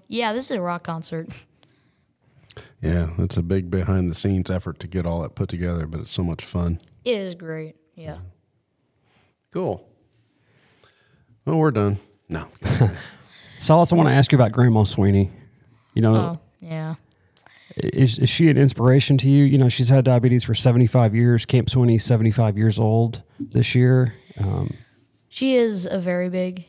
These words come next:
Speaker 1: inspiration to me 'cause it's seeing, like, how she's gone so far along with it.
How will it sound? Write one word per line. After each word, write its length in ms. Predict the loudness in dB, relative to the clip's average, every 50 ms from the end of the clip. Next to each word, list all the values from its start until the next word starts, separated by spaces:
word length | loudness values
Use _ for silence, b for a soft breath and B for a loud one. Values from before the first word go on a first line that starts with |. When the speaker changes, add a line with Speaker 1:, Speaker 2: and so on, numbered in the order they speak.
| _
Speaker 1:
inspiration 600 | -10 -8 -8 -8 -6 -6 -6 -6 -6 -8 -8 -8 -6
to 40 | -6
me 240 | -4 -6 -6 -8 -10 _ _
'cause 580 | -6 -4 -4 -2 -2 -4 -6 -6 -6 -8 -8 -8 -8
it's 160 | -8 -6 -6
seeing, 300 | -6 -6 -4 -4 -4 -4
like, 260 | -4 -4 -6 -8 -10 -14
how 220 | -10 -6 -4 -4
she's 180 | -4 -4 -6 -6
gone 240 | -4 -4 -2 -2 -4
so 320 | -4 -4 -4 -4 -4 -6
far 260 | -6 -4 -4 -2 -2
along 340 | -2 -2 -4 -4 -4 -4 -4
with 120 | -4 -2 -2
it. 220 | -2 -2 -4 -6